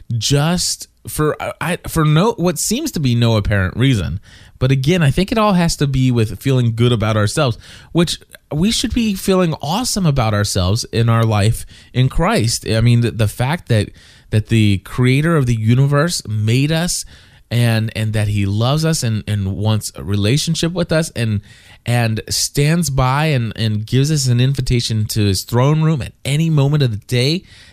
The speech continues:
How exciting is that? How much more do you need to feel good about who you are? It's just sometimes we look in the wrong places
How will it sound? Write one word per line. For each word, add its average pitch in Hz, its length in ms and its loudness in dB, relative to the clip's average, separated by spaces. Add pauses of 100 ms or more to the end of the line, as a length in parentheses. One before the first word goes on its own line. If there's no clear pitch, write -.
How 247 320 -2
exciting 190 580 2
is 127 120 2
that? 165 180 -2
How 160 140 0
much 220 240 0
more 143 640 4 (320)
do 156 120 4
you 160 80 6
need 151 300 2
to 135 80 4
feel 151 180 2
good 151 340 2
about 131 260 0
who 135 140 4
you 135 240 4
are? 107 460 0 (680)
It's - 260 -2
just 131 280 0
sometimes 135 460 0
we 117 100 2
look 110 240 0
in 113 100 -2
the 110 80 2
wrong 104 220 2
places 127 540 -2